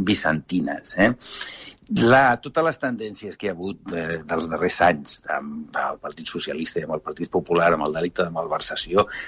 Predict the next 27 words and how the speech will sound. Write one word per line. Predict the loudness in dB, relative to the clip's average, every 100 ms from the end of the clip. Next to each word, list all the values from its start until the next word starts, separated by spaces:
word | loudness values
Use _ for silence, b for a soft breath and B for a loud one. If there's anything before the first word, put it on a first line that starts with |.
| B
han | 2 4
estat | 4 4 2 2
precisament | -2 0 2 2 2 2 4
d'ampliar | 4 4 2 0 2 6 6 6 0 b b b -10
lo | -2 0 2
que | 4
era | 6 6
la | 4 4
mera | 2 4 4 2
apropiació | -2 -4 -8 -6 -6 -6 -6 -4 -2 -2 -4 -4
i | -4
sostracció | -2 -2 -2 -4 -4 -2 0
de | 0
fons | 2 4 4 2 -4 B B B 4
a | 4 4
lo | 0
que | -4
se'n | -4 -4 -2
diu | 0 0 2
l'administració | 4 6 4 2 2 0 0 0 0 2 2
deslleal. | 0 -2 0 0 -2 -12 B B B B
És | 4
a | 6
dir, | 4 0 B B B B _ _
que | 0 0 0 2
qualsevol | 6 6 4 4 6 8 6 6
acte | 2 _ -12